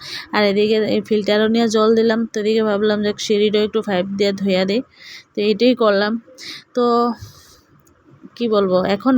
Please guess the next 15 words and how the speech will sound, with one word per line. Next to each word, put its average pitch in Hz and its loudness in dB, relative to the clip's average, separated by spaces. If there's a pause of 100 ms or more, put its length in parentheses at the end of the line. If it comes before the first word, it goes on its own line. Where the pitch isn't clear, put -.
বিকাল 226 0
বন্ধুরা, 208 0 (680)
উম, 202 -2 (440)
সু-, - -6
মানে 214 0 (100)
সন্ধ্যা 226 2
হয়ে 247 6
গেছে 233 0
প্রায়। 165 -4 (540)
তো - -4
দেখো, 240 2 (180)
মানে 214 2 (480)
ছাদে 208 0
কাপড় 220 2
আছে, 233 0